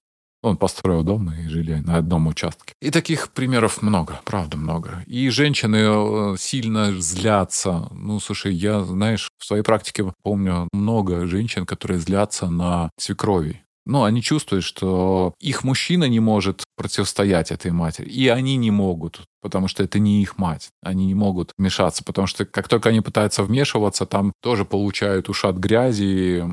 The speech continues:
и прочее, прочее, прочее. А эти женщины злятся на этих мужчин, что, блин, ну где твои яйца, извиняюсь за выражение, да?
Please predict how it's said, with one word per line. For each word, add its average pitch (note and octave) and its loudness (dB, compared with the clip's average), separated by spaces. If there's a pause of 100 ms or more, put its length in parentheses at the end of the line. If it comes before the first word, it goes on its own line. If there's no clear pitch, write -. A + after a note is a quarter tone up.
(100)
и F#2 -6
прочее, G2 -4
прочее, F2+ -4
прочее. - -6
А G#2+ 0
эти A2 -2
женщины G#2+ 0
злятся G#2 0
на F2+ 0
этих - -8
мужчин, G#2+ -2
что, - -12
блин, A#2 2
ну F2+ -2 (120)
где C3 -4
твои G#2 -2
яйца, F#2 0
извиняюсь E2+ -2
за F2 -2
выражение, E2+ 0
да? G2 4